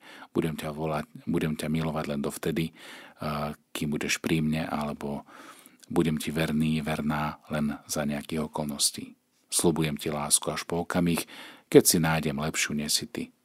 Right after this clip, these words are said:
Boh vyžaduje od človeka trvalú lásku.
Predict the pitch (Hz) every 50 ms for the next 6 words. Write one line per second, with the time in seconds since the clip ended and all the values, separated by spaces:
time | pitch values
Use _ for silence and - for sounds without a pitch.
0 | _ _ _ _ _ _ _ - - - - - - - - _ - 117 113 139
1 | 156 143 - - - - - - - - 90 90 87 87 82 80 85 82 78 76
2 | 76 - - - 82 76 78 76 - - 73 76 73 73 - - 87 80 76 76
3 | 73 73 71 69 69 69 71 - - - - - -